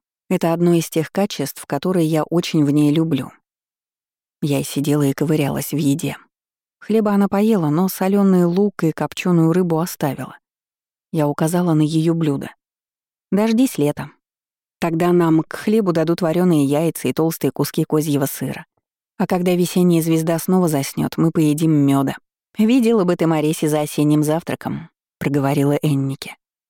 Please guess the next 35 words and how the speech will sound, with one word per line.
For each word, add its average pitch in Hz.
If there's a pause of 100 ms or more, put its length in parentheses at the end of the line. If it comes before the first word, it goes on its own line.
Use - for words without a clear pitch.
(400)
«Когда 196
в -
кухне 180
пекут 170
думарский 165
хлеб 226
с -
орехами 151
и -
семечками, 135 (420)
Мареси 220
раньше 208
всех -
появляется 160
у 151
дверей 175
дома 147
очага, 147 (120)
стоит 156
и 147
принюхивается, 143
как 147
голодная 160
собачонка. 160 (880)
К -
нему 277
нам 240
дают 208
сыр 233
и 175
ярко-красное 175
варенье 147
из 147
ягод 151
нирна. 139